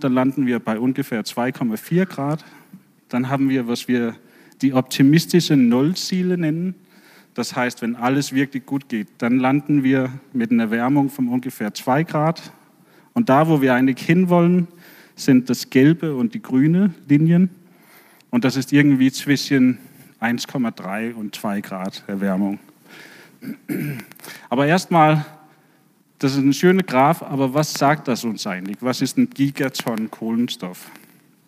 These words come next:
So, wenn wir uns zum Beispiel sagen, ein Gigaton, das ist tausend Millionen Tonnen von Kohlenstoff. Also zehn hoch neun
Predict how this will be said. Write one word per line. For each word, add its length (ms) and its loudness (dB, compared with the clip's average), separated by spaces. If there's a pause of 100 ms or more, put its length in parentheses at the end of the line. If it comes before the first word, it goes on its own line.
(360)
So, 160 -6
wenn 160 2
wir 100 0
uns 240 0
zum 160 0
Beispiel 540 0 (680)
sagen, 380 2
ein 220 2
Gigaton, 800 2
das 180 -6
ist 220 -8
tausend 640 2
Millionen 680 2
Tonnen 460 0
von 200 -8
Kohlenstoff. 600 -8 (800)
Also 180 -10
zehn 480 -2
hoch 220 -6
neun 460 -2